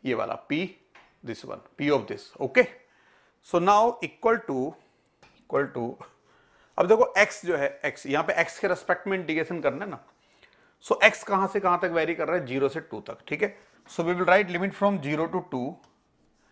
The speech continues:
और इसमें हमें ये जो फंक्शन लिखेंगे, इसमें ये वन प्लस थ्री वाई स्क्वायर जो है, ये तो कांस्टेंट है, ठीक है। वन प्लस थ्री वाई स्क्वायर, ये कांस्टेंट है, ठीक है। और साथ में क्या लिखना है? X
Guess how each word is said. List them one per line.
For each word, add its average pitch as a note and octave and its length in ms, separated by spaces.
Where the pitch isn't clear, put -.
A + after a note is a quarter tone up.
और D3 300
इसमें F#3 280
हमें G#3+ 220
ये G3+ 120
जो G#3 100
फंक्शन F3 380
लिखेंगे, E3+ 580
इसमें G3 300
ये A#3 120
वन F#3 260
प्लस A3 300
थ्री G#3 200
वाई E3 260
स्क्वायर F3 380
जो C#3 100
है, B2 60
ये D3+ 80
तो F#3+ 100
कांस्टेंट G3+ 560
है, - 120
ठीक D3+ 160
है। - 80
वन C3+ 200
प्लस G#3 340
थ्री F3+ 220
वाई C3 280
स्क्वायर, A2 440
ये D3 220
कांस्टेंट C3 540
है, - 120
ठीक C#3+ 160
है। - 60
और D#3+ 100
साथ F3 280
में F#3+ 120
क्या F#3 100
लिखना F3 240
है? F3+ 160
X - 120